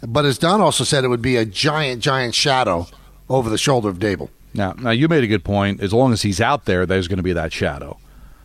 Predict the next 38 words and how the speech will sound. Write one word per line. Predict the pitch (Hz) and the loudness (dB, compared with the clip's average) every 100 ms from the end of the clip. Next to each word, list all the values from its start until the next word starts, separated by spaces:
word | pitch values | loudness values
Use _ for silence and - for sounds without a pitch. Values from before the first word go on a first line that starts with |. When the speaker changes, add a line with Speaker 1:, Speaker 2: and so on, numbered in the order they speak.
| - | -4
Speaker 2:
But | 110 98 - | -2 -2 -4
to | |
have | 95 131 | -2 0
him | 127 107 | 0 2
right | 110 123 | 2 2
there | 120 107 | 2 2
on | 92 | 2
the | 87 | 0
sideline, | - 123 110 95 90 | 0 2 2 2 0
it'd | 90 85 | 0 -2
be | 92 | -4
tough. | - 123 87 - | 0 0 0 -2
Unless, | 131 131 165 202 - - - - - - - 78 - | 0 2 2 2 -2 -8 -12 -18 -20 -20 -20 -14 -2
here's | 120 220 214 | 2 2 2
how | 214 | 2
I | 175 | 2
could | 139 | 0
see | - 147 | 0 0
it | 123 | 2
working, | 113 110 - 82 | 2 2 0 -6
Michael. | 73 71 - - - - - - | -6 -10 -18 -20 -20 -20 -20 -2
And | 123 | 0
I | 160 | 2
don't | 208 | 2
think | 196 | 2
it | 147 | 2
would | 123 | 2
happen | 117 120 113 | 2 0 2
right | 107 107 | 2 4
away | 104 104 | 4 2
'cause | 101 | 0
he | 92 | -2
just | 131 - | -2 0
interviewed | 131 123 107 95 | 0 2 2 0
for | 98 | 0
the | 95 | 0
Atlanta | 90 87 78 | 0 -2 -4
job. | - - | -10 -16